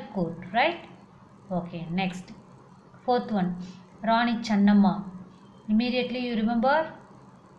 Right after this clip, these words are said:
She against British, right? Actually, Kittur Rani Channamma. You have read, right? So, Rani Channamma, answer will be here, uh,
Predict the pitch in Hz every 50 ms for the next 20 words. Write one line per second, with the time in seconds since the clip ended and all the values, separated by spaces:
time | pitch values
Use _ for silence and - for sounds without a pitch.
0 | - - - - - - - - - - - - - - - - - - - -
1 | - - - - - - - - - - - - - 262 262 262 262 226 196 208
2 | 247 254 262 247 - - 202 202 202 220 190 208 226 214 180 - - - - -
3 | - - - - - - - - - - - 202 214 247 285 320 311 - - -
4 | - - - - - - - - - - - - 208 214 208 202 208 226 220 220
5 | 220 214 208 202 208 214 - - - - - - 254 247 202 - - 285 277 277
6 | 269 220 214 214 208 208 202 208 202 202 202 202 190 185 185 185 180 180 180 180
7 | 175 180 180 185 - - - - 208 185 196 208 202 196 202 202 196 196 - -
8 | - - 202 233 269 269 208 185 - - - - - - - - - - - -
9 | 214 202 214 214 202 202 202 208 202 202 208 208 196 202 208 214 208 208 214 214
10 | 220 220 220 214 - - - - - - - - - - - 190 196 208 202 202
11 | 214 220 208 208 208 208 196 196 185 - 226 226 226 226 214 - - - - -
12 | - - - 190 190